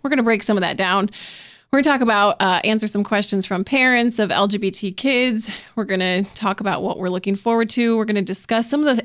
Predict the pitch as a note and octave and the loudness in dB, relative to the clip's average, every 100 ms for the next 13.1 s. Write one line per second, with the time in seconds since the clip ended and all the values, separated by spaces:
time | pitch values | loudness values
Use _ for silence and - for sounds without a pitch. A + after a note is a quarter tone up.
0 | - A#3 C4+ - - D4+ B3+ B3 A#3 A#3 | -2 0 0 -2 -2 -2 2 2 2 0
1 | A3+ - C4 B3 - C4+ B3+ C#4 D4+ C#4 | -2 -2 0 0 0 0 2 2 4 2
2 | B3 C#4+ C#4+ B3+ D4+ B3 F#4 G4+ D#4 D3+ | 2 2 2 2 -2 2 2 2 2 0
3 | G#3 G3 E3 F#3 G3+ D#3 - - - - | 0 0 -2 -6 -4 -6 -8 -20 -20 -20
4 | - - - D4 C4 A#3+ B3 C#4 C#4+ C4+ | -20 -20 -4 2 4 2 2 4 4 4
5 | B3 C#4 C4+ - C4+ C4 B3+ B3 - G3 | 0 0 -2 2 0 2 2 0 0 0
6 | F#3+ - G3 G#3+ A3 A#3+ A#3 G#3+ G#3 G#3 | 0 2 2 2 2 4 6 4 4 2
7 | G#3 G#3+ - G3 G3+ G3 - A#3+ A3 G#3+ | 0 -2 0 2 0 -2 -2 0 2 2
8 | G#3+ F#3+ G3 G3 D3+ - F#3+ F#3+ F#3+ A3 | 2 2 2 2 -2 0 0 0 -2 -2
9 | G3+ - - G#3+ A3 A3 A#3+ G3+ G3 - | -6 -4 -4 -4 -4 -4 -2 0 -2 0
10 | G#3+ - C4+ - A4 A4+ A4 D#4 C#4 D4 | -4 -2 -2 2 2 4 4 4 2 2
11 | A#3+ B3+ C4 C4+ D4+ D4+ C#4 C4 A3 G#3+ | 2 0 2 2 2 2 0 2 2 2
12 | A#3 F#3+ A3 A3 - B3+ A#3 A#3 B3 C4 | 2 2 2 -2 0 2 4 4 4 2